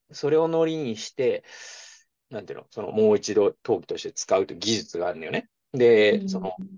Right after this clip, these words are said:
Speaker 1: 本阿弥光悦とか、すごい有名な陶芸家の金継ぎの作品とか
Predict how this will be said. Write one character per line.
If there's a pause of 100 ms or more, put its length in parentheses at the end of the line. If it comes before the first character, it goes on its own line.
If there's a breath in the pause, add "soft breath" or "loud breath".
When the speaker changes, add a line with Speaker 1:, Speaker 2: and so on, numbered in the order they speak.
(140)
Speaker 1:
本
阿
弥
光
悦
と
か、
す
ご
い
有
名
な
陶
芸
家
の (160)
金
継
ぎ
の
作
品
と
か